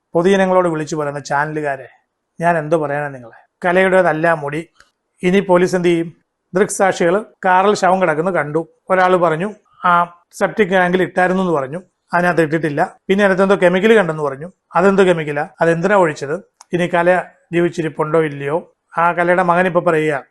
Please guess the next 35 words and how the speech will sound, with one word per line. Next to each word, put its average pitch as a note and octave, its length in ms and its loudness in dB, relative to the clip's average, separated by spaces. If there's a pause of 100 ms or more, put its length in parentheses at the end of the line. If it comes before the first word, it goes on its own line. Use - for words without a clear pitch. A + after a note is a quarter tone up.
(200)
"എനിക്ക് F#3+ 180 2
നഷ്ടപരിഹാരം F3 580 2
വേണം" D3 180 -6
എന്ന് D3+ 140 -6
പറഞ്ഞാലോ? D3+ 360 -4 (200)
ഇതിനൊക്കെ G3 260 0
ഞാൻ F#3+ 240 2
സമാധാനം E3+ 400 0
പറയും. C3+ 220 -12 (280)
ഇതിന് B3+ 200 2
എനിക്കൊരു F#3 260 0
കൗണ്ടർ F#3 380 0
സ്റ്റോറിയും F#3+ 360 2
കൂടെ C3+ 120 -6
ഉണ്ട്. B2+ 120 -14
അതായത് D#3+ 680 -2 (220)
ഇത്രയും F3 240 -2
നേരം F3+ 180 2
ഞാൻ E3 160 -2
പറഞ്ഞത് E3 400 -2 (120)
ഇവിടെ E3 200 0
അങ്ങനെ D#3 200 -2
ഒരു E3+ 80 -2
കൊലപാതകം D#3+ 500 -2
നടന്നിട്ടില്ലെന്നല്ലേ. E3 680 -4 (120)
ഈ - 140 -12
കൗണ്ടർ F3 200 -2
സ്റ്റോറി A3 220 2
എന്ന് A3+ 120 2
പറയുമ്പോഴത്തേക്കും G3+ 600 -2 (200)
ഞാനും F#3 300 0
പറയാം E3+ 300 2
മീഡിയ D#3 240 -4
പറയുന്ന C3+ 260 -8
പോലെ B2 180 -16